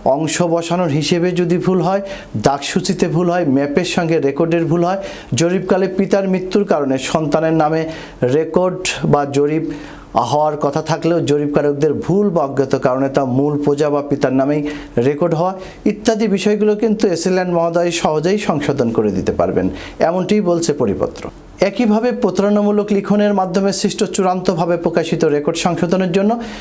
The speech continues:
রাজস্ব কর্মকর্তা প্রজাস্বত্ব বিধিমালা উনিশশো পঞ্চান্ন এর বিধি তেইশের উপবিধি চার অনুযায়ী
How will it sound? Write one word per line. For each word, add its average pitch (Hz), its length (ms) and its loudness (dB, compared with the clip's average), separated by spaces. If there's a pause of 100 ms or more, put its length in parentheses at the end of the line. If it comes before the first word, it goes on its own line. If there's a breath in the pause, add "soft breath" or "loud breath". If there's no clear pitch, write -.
(160 loud breath)
রাজস্ব 170 520 0
কর্মকর্তা 139 560 0
প্রজাস্বত্ব 147 560 0
বিধিমালা 160 480 0
উনিশশো 143 380 0
পঞ্চান্ন 143 400 0
এর 151 200 2
বিধি 135 220 0 (460 loud breath)
তেইশের 214 480 2
উপবিধি 196 460 0
চার 165 280 2
অনুযায়ী 160 360 0